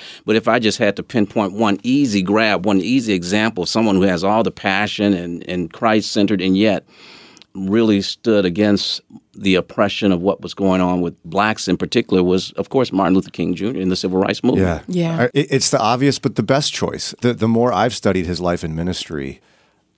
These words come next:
Speaker 2: I get frustrated by the fact that cultural history takes away his reverend title.
Speaker 1: Mm-hmm.
Speaker 2: He becomes a social activist,
Speaker 1: Mm-hmm.
Speaker 2: where at his core, he's a pastor.
Speaker 1: Mm-hmm.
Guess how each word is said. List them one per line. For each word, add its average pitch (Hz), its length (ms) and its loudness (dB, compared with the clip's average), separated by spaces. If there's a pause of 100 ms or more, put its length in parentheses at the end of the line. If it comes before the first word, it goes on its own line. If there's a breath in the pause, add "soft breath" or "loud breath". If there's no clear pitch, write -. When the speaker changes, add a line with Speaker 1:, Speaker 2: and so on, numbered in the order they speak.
Speaker 2:
I 101 120 0
get 101 120 0
frustrated 104 640 0
by 90 200 0
the 82 100 -2
fact 85 420 -4
that 80 180 -4 (120)
cultural 101 400 -2
history 82 420 -2
takes - 380 -4
away 87 600 2 (100)
his 85 220 -4
reverend 82 380 0
title. - 400 -10 (240)
Speaker 1:
Mm-hmm. 85 460 0
Speaker 2:
He 117 100 0
becomes 98 420 0
a 87 60 -2
social 92 360 0
activist, 85 680 -4
Speaker 1:
Mm-hmm. 80 320 -4 (360 soft breath)
Speaker 2:
where 107 420 4
at 110 160 0
his 98 120 -2
core, 123 220 0
he's 78 140 -2
a - 20 -16
pastor. - 560 -6 (240)
Speaker 1:
Mm-hmm. 104 380 2